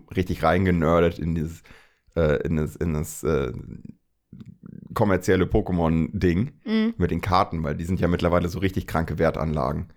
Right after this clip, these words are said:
Speaker 2: Mhm.
Speaker 1: Wenn du so ein, so ein Glurak zum Beispiel, kriegst du halt nicht, also erste Edition natürlich, äh, in einer guten Quali kriegst du halt nicht unter sechstausend oder so.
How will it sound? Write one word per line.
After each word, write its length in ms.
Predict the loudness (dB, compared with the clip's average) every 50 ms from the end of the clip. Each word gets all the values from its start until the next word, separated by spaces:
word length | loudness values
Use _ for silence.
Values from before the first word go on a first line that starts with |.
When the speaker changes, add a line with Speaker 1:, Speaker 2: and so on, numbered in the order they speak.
| _ -2
Speaker 2:
Mhm. 280 | 2 2 2 2 0 -2 -8 _ _ _ -6
Speaker 1:
Wenn 140 | -2 -2 0
du 100 | 0 0
so 140 | -2 -2
ein, 160 | -2 -2 0 0
so 80 | 0
ein 100 | 0 0
Glurak 500 | 0 2 2 2 4 4 4 2 2 -2 -6
zum 140 | -4 0 2
Beispiel, 760 | 4 4 4 2 0 -2 -2 -2 0 0 0 0 -2 -4 -6 _ _ -20 _ _ -18
kriegst 260 | -16 -16 -16 -14 -4 -2
du 60 | 0
halt 460 | 2 2 2 0 -4 -10 -16 -14 -14 -14 -14 _ -20 _ _ _ _ _ -8
nicht, 480 | -4 -2 -2 -2 -2 -4 -12 -14 -10 -2 -2
also 160 | 0 0 2
erste 300 | 2 2 2 0 -2 -4
Edition 400 | -4 -4 -4 -4 0 2 2 2
natürlich, 560 | 2 0 0 0 0 2 2 2 0 -2 -4 -2
äh, 260 | 0 0 0 0 -2 -4 -6 -12 _ _ _ _ _ _ _ -4
in 100 | -2 -2
einer 80 | -2 0
guten 260 | -2 -4 -2 -2 -4
Quali 260 | 0 0 2 2 2
kriegst 260 | -2 -4 -10 -6 -4
du 60 | -4
halt 140 | -4 -2 -4
nicht 140 | -6 -6 -6
unter 180 | -6 -4 -4 -4
sechstausend 600 | -6 -8 -10 -10 -6 -4 -4 -4 -4 -6 -6 -6
oder 220 | -6 -6 -6 -8
so. 200 | -8 -10 -10 -12